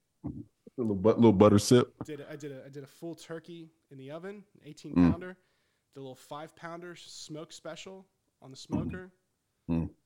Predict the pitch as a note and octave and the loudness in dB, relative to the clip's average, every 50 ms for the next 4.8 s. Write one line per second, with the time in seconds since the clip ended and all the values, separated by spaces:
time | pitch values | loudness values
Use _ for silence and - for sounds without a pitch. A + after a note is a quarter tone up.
0 | _ _ - D#3 D#3 - D3+ D#3+ E3 E3+ E3+ - - A3 A3 D#3 A#2+ B2+ C3 B2+ | _ _ -16 -16 -14 -14 -14 -14 -14 -14 -16 -14 -14 -14 -14 -14 -16 -16 -18 -16
1 | - D#3 D3 - E3 D#3 D#3 D3+ D3 D3 C#3 C#3+ C#3+ - C#3+ C#3 C3 _ - E3 | -16 -16 -14 -14 -14 -14 -14 -14 -14 -14 -14 -16 -18 -18 -18 -20 -20 _ -18 -16
2 | E3 F3 F3+ - - D#3 - F3 E3+ F#3 F#3+ F3 D3 C3 - - D#3+ - - D#3+ | -16 -14 -16 -16 -18 -18 -16 -14 -14 -12 -12 -14 -14 -16 -16 -16 -16 -14 -14 -14
3 | D#3 D3+ C#3+ - - D#3 E3 - - F#3+ G3 - - - _ _ _ _ _ _ | -14 -14 -14 -12 -12 -12 -14 -14 -16 -18 -18 -20 -20 -20 _ _ _ _ _ _
4 | _ _ _ - D3+ D3+ D3 - - - - - - - - - | _ _ _ -16 -12 -10 -6 -4 -2 -2 -2 -4 -4 -8 -10 -12